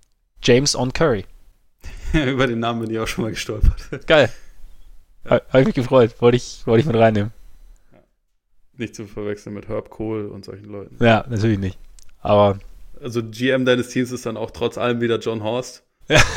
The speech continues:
Speaker 1: selbstverständlich. <laughs>
Speaker 2: Sehr gut.
Speaker 1: Weil sonst ist es nicht vollständig. Genau. Ja, dann haben wir's, oder?
Speaker 2: Glaube auch.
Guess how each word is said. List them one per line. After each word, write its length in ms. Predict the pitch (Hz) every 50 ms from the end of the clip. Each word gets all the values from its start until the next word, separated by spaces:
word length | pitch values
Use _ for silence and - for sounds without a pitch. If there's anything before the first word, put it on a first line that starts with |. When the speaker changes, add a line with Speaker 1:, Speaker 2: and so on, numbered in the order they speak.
| 165 - - - - -
Speaker 1:
selbstverständlich. 920 | - - - 147 147 143 - - 123 - 131 123 131 131 139 - - - - - - - - - 131 - - - - - - - -
<laughs> 720 | - 156 - - - - - - - - - - - _ _
Speaker 2:
Sehr 160 | - 104 104
gut. 220 | 104 107 104 104 - - _ - - -
Speaker 1:
Weil 380 | - 104 104 104 104 107 117 - - - - - - - - - - - - - - - _
sonst 480 | - 117 110 110 113 - - - - -
ist 160 | 113 107 -
es 80 | 110 107
nicht 120 | 104 -
vollständig. 520 | - 117 107 - - 110 98 92 90 95 - - - - - - - - - - - - _ -
Genau. 320 | 131 110 104 95 98 - - - - - - - - - - - - - - _ _ - -
Ja, 100 | 131 131
dann 60 | 135
haben 80 | 151 262
wir's, 160 | 233 180 -
oder? 260 | 160 165 226 277 277 - - - - - - - - - - - - - -
Speaker 2:
Glaube 240 | - 98 95 107
auch. 160 | 131 147 -